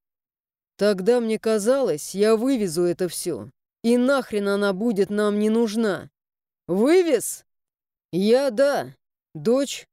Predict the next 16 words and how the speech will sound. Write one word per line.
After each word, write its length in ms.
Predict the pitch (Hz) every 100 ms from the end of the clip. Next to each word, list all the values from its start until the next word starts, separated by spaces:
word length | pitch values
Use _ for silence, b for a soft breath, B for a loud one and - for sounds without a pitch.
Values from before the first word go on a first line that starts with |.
| _
не 200 | 185 214
очень. 560 | 247 254 180 - - 127 _ _ _ _ _ _ _ _ _ _
Но 240 | 185 202 233
я 260 | 233 254
бы 200 | 240 233
и 20 | 233
сейчас 560 | - 254 - 254 185
не 100 | 170
побежал. 720 | 165 190 175 180 175 151 - 131 _ _ _ -
Кинула 520 | 247 285 262 247 240
нас 340 | 240 240 220
один 380 | 240 226 247 240
раз, 480 | 247 285 294 - - _
кинет 400 | - 247 269 262
и 80 | 254
второй». 680 | - 262 254 269 214 120 131